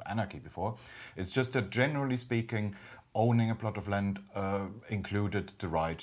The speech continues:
to build on it. And, um, unless it was specifically prohibited for some reason. And the Town and Country Planning Act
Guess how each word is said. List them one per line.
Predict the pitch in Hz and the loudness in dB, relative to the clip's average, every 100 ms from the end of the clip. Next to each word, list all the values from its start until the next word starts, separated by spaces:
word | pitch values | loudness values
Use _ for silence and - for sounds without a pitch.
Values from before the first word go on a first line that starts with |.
| - | -6
to | 90 | -4
build | 90 85 82 | 0 0 0
on | 80 76 | -4 -8
it. | 55 - - - - - - - | -10 -18 -20 -20 -20 -20 -8 0
And, | 92 95 95 95 92 - | 4 6 4 2 -2 0
um, | 95 95 95 92 92 - | 2 2 2 0 -4 -2
unless | 107 104 117 120 | 2 6 4 4
it | 95 | 0
was | 98 104 | 0 0
specifically | - 101 120 107 107 101 90 | -2 0 0 0 0 -2 -2
prohibited | 95 90 85 71 69 | 0 0 0 -4 -6
for | - | -10
some | 73 73 | -8 -8
reason. | 73 69 73 - - - - | -8 -8 -12 -16 -16 -18 -4
And | 104 101 | -2 0
the | |
Town | 101 120 147 | 2 4 2
and | 147 | 0
Country | 147 143 131 | -4 -4 -4
Planning | - 113 120 101 | 0 2 2 2
Act | 107 - | 0 -2